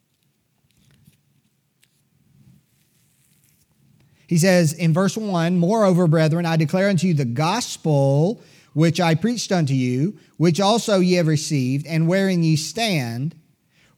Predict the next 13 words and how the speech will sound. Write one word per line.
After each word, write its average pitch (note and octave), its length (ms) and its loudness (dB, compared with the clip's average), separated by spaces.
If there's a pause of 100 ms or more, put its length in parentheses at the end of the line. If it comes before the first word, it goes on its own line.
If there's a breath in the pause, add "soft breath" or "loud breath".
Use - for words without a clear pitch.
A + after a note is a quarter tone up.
by F#3+ 300 4
which A#3 220 2
also F3+ 720 0 (160)
ye D3 140 0
are D#3 120 2
saved, D3 840 -4
if F3+ 200 0
ye G3+ 100 0
keep E3 220 -2
in E3 100 0
memory D#3+ 300 0
what D#3 160 -2
I've," C#3 180 -4